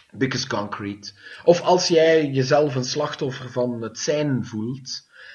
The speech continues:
en hoe jij dat probeert te boven te komen.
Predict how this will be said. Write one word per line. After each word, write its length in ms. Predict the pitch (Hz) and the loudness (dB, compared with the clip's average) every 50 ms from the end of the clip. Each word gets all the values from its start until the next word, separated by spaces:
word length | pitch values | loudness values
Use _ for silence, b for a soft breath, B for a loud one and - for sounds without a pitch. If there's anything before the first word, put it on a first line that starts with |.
| B B | B B
en 200 | B - 135 131 | B -4 -2 -2
hoe 260 | 120 110 123 143 156 | -2 -2 -2 -2 -2
jij 240 | 151 147 143 139 131 | 0 2 2 0 2
dat 220 | 127 135 131 131 - | 0 0 -2 -2 -4
probeert 420 | - 120 110 117 131 131 135 - | -8 -8 -4 -2 -2 -2 -4 -6
te 80 | 127 104 | -8 -6
boven 340 | 107 110 110 101 98 92 | -4 -4 -4 -4 -6 -10
te 120 | 90 - 87 | -12 -12 -14
komen. 340 | - 87 85 82 80 78 | -12 -12 -12 -12 -12 -16